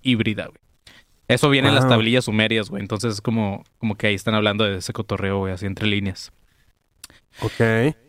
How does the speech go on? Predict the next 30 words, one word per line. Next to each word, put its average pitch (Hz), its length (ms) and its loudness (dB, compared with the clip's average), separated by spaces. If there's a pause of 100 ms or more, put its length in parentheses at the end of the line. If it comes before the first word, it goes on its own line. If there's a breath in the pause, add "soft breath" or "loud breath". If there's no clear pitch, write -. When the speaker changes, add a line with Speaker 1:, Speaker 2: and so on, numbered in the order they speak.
Speaker 1:
Estos 220 300 4
linajes 185 680 2
humano-reptil 170 960 4 (320)
tienen 175 260 4
facilidad 143 420 4
de 139 80 2
ser 135 200 2
poseídos 139 580 2
por 120 200 2
los 117 160 4
reptiles 131 600 2
y 143 100 4
mezclarse 117 500 2
entre 110 220 0
nosotros. 113 560 -2 (460)
Se 139 120 4
dice 160 240 4
que 202 120 2
se 185 120 2
perpetraron 143 840 0
en 139 180 4
las 120 160 0
aristo-, 127 420 0 (220)
aristocracias 156 380 2
británicas 147 680 2
y 151 120 2
en 123 80 4
las 113 100 0
familias 113 340 2
reales, 135 400 0